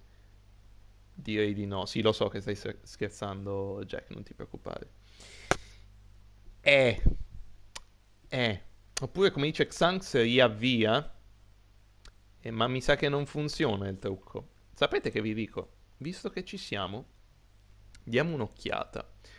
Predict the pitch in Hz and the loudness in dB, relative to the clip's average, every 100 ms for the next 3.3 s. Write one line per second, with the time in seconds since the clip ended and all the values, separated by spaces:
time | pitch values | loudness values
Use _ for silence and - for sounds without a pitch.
0 | - - - - 110 127 143 113 - 117 | -20 -20 -20 -6 2 4 6 2 -2 -4
1 | - - 110 - - - 123 117 107 - | -4 -4 -8 -14 -20 -10 -4 -2 -2 -4
2 | - - - - - - - - 127 104 | -8 -10 -20 -20 -20 -20 -20 -12 -10 -8
3 | 98 98 | -4 -2